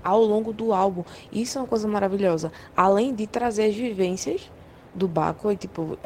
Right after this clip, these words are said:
vão vivências de tipo de vida, talvez relacionamentos, tal, não sei o quê. E também as referências dele, tipo, de literatura, de fotografia,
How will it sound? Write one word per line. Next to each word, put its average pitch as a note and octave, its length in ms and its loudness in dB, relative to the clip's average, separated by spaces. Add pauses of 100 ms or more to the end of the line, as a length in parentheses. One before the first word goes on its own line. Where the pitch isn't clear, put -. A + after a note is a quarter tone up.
(120)
vão E3+ 480 -4 (400)
vivências F3 500 0
de F#3 40 -8
tipo - 240 -8
de F3 140 -4
vida, E3+ 520 0
talvez E3 300 -4
relacionamentos, E3 640 -2
tal, F3+ 140 0
não F3+ 40 -4
sei F#3 120 -6
o - 40 -8
quê. F#3 140 -4 (320)
E G3 80 -6
também G#3+ 300 4
as G#3 80 0
referências A3 760 2
dele, E3+ 280 2
tipo, - 260 -8
de E3 100 -2
literatura, E3+ 1200 0 (240)
de - 80 -18
fotografia, E3+ 1400 -2